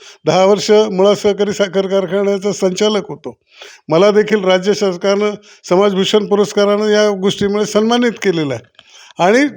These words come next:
तीस चाळीस वर्ष मी गोरगरिबांचे, कष्टकऱ्यांचे, दलित आदिवासींचे यांचे प्रश्न घेऊन रस्त्यावर भांडणारा कार्यकर्ता आहे.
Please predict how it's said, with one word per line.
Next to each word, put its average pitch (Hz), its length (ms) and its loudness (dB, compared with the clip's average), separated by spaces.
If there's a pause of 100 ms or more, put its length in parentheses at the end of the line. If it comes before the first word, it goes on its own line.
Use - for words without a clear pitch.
(240)
तीस 220 300 -4
चाळीस 208 440 2
वर्ष 226 280 2
मी 233 220 -2
गोरगरिबांचे, 190 1040 0 (300)
कष्टकऱ्यांचे, 170 1000 -2 (200)
दलित 175 240 -2
आदिवासींचे 165 760 -2 (420)
यांचे 214 240 4
प्रश्न 220 400 0
घेऊन 233 260 0
रस्त्यावर 233 480 2
भांडणारा 196 560 0
कार्यकर्ता 147 580 -6
आहे. 123 100 -12